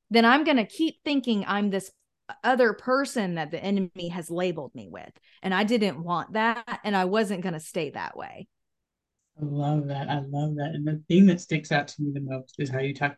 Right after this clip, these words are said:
Speaker 2: about speaking that out, because it even says in God's word that hearing comes by the word of God, or we increase our faith by hearing his word. And so it's like, if you're speaking out God's truth and God's word,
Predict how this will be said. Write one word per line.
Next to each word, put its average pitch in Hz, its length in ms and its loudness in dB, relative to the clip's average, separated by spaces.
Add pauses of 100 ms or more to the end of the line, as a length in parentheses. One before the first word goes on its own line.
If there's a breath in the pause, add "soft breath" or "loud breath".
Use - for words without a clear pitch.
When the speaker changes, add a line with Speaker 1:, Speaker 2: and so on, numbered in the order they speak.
(100)
Speaker 2:
about 147 160 -8
speaking 143 440 -2
that 135 140 -4
out, 139 180 0 (400)
because 156 200 6
it 160 60 6
even 165 260 6
says 143 280 -4
in 139 80 0
God's 139 280 -2
word 151 280 -8 (240)
that 165 280 0
hearing 160 420 6
comes 147 280 -2
by 147 440 -6
the 147 120 -4
word 147 200 0
of 147 140 -2
God, 147 380 -2
or 151 280 -4
we 160 220 6
increase 170 300 4
our 147 180 0
faith 143 260 0
by 156 140 -6
hearing 151 280 4
his 156 180 -8
word. - 380 -4 (340 loud breath)
And 160 120 10
so 147 160 4
it's 139 140 0
like, 143 180 4
if 139 120 0
you're 156 100 6
speaking 165 420 4
out - 160 2
God's 147 320 0
truth 156 260 -2
and 143 120 2
God's 147 280 2
word, 185 300 2